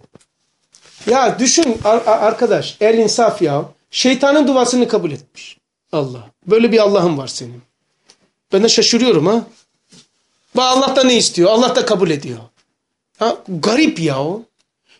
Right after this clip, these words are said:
Yani Allah anlayışım acayip oldu benim ya. Allah diyor ki şeytan, ben mi yalan söylüyorum? Bir bakın hele ya. "Ya Rabbi buyur," diyor şeytana.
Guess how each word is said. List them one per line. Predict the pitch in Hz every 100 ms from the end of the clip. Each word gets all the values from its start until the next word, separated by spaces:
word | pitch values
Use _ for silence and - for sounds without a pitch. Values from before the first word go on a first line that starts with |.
| -
Yani | 202 254 196
Allah | 180 202 214 226
anlayışım | 208 202 196 - 202 160 - _ _ -
acayip | 170 202 233 208
oldu | 170 147
benim | 139 127 123
ya. | 123 147 202 _ _ _ _ -
Allah | 214 233 262 254
diyor | 311 -
ki | 175
şeytan, | 170 151 233 226 _
ben | 247 285
mi | 269
yalan | 190 165
söylüyorum? | - 151 180 196
Bir |
bakın | 220 220 143
hele | 131
ya. | 143 196 _ _ _ - _ _
"Ya | 208 269 240
Rabbi | 190 160 151
buyur," | 226 214 - -
diyor | - 117 113 _ -
şeytana. | - 147 160